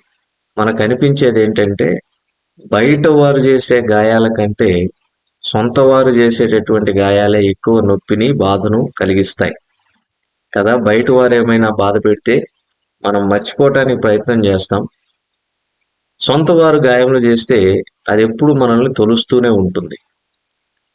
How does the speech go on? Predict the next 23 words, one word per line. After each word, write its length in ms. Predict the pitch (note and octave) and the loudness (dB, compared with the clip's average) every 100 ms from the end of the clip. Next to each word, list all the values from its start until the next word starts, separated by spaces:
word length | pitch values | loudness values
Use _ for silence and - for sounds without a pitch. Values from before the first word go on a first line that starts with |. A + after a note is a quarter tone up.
| _ _ _ _ _ _ _ _ _ _ G#2 | _ _ _ _ _ _ _ _ _ _ -4
దానికంటే 640 | A2+ D3+ D3+ D#3+ D3 D#3 | 0 0 0 0 2 2
దీని 240 | C3 B2+ B2+ | 2 2 2
యొక్క 220 | A2+ A#2 | 0 -2
తీవ్రత 760 | - B2 B2+ C3 B2+ G2+ F#2 - _ _ _ _ _ _ _ - | -2 0 2 0 -2 -2 -2 -6 _ _ _ _ _ _ _ -2
చాలా 180 | A#2+ B2 | 0 2
ఎక్కువగా 600 | A2 A2 - D3 C#3 B2 | 0 0 0 2 2 2
ఉంటుంది. 460 | G2+ F#2 F#2 - - _ _ _ _ _ _ _ _ _ _ _ G#2 | 0 -2 -4 -10 -14 _ _ _ _ _ _ _ _ _ _ _ 0
మోషే 320 | C3 D#3 F3+ | 0 2 2
కూడా 280 | E3 E3 D#3+ | 4 2 2
ఎందుకు 300 | D3+ C#3+ B2+ | 2 0 0
మినహాయింపు 580 | A#2+ A#2+ A#2+ A#2+ A2+ G2 | 0 0 0 0 0 0
కాదు. 180 | F2 E2+ _ _ _ _ _ _ _ _ _ - | -2 -4 _ _ _ _ _ _ _ _ _ -4
మోషే 340 | A2 B2+ C#3+ | -2 2 0
సొంత 340 | D3+ A2+ B2+ C3+ | 2 0 0 -2
అన్న, 280 | A2+ G#2+ B2 | 0 0 0
అక్కలే 560 | G#2+ G2+ - B2 C#3+ | -2 -4 -2 0 0
అతనికి 380 | D3 - A2 G#2 | 0 -2 -4 0
విరోధంగా 480 | G#2+ A#2 A#2+ A#2 A2 | 0 2 0 0 0
లేచారు. 460 | G2+ F#2+ - E2+ - _ _ - | 0 -2 -4 -8 -10 _ _ -6
అయితే 220 | D3 D#3 | -2 -2
సంఖ్యాకాండం 720 | - B2+ D3 F3 E3+ D#3 D3+ | 0 0 0 0 0 0 0
పన్నెండో 320 | C#3+ B2 C#3 C3 | 0 0 0 0
అధ్యాయంలో 580 | A#2 A#2 A2+ A#2+ - | 0 0 2 0 -2